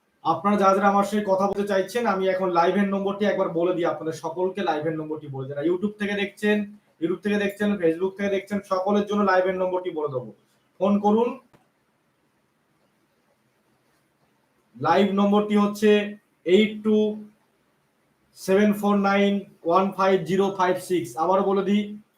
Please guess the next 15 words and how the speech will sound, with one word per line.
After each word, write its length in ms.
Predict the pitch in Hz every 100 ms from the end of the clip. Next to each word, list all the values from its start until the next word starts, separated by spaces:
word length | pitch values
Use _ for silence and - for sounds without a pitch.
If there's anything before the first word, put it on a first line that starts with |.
| _ _ _ _ _ _ _ _ _ 151
এইট 400 | 196 214 214 -
টু 380 | 220 220 220 - _ _
সেভেন 380 | - - 190 214 208
ফাইভ 320 | 196 196 185
নাইন, 300 | 180 160 135 - - _ _
সরি, 240 | - - - - _ _ _ _
প্রথম 160 | 170 185
থেকে 120 | 196
আবার 140 | 196 196
বলি, 140 | 202 185
এইট 300 | 208 208 220
টু 80 | 226
সেভেন 380 | - 185 196 196
ফোর 220 | 196 190 170 170
নাইন 580 | 165 190 208 208 208